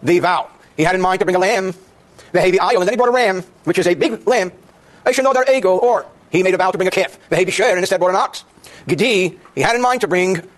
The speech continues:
a small goat, a baby goat, a kid. The hevi sawyer, and he brought a mature goat, uh, what they call in Yiddish, a buck. Yotza, he fulfills his obligation, because large is better than small when it comes to sacrifices. Beis, too, nodar eila, if he pledges to bring a burnt offering, min akvasim,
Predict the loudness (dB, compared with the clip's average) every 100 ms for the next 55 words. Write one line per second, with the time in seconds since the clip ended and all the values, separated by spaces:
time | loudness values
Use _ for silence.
0 | -4 0 0 -2 -6 -2 0 0 -2 -2
1 | -2 -2 -2 -2 -4 -6 -20 -14 -4 0
2 | 0 2 2 2 0 0 0 0 -2 -4
3 | -4 0 0 0 0 -4 -20 -8 -4 -2
4 | -2 -2 0 -2 -2 -4 -6 -18 -20 -20
5 | -20 -20 -20 -20 -14 -4 -2 0 0 0
6 | 0 2 2 2 0 0 0 -2 -4 -4
7 | -4 -2 0 0 -2 -10 -14 -6 -2 0
8 | 0 -2 -4 -2 0 0 -2 -4 -2 -2
9 | -2 -2 -2 -4 -6 -8 -20 -20 -20 _
10 | -20 -20 -4 0 0 2 0 2 2 0
11 | 0 0 -2 -6 -12 -12 -4 -2 0 -2
12 | -2 -2 0 -2 -4 -10 -14 -4 -2 0
13 | 0 0 2 2 0 -2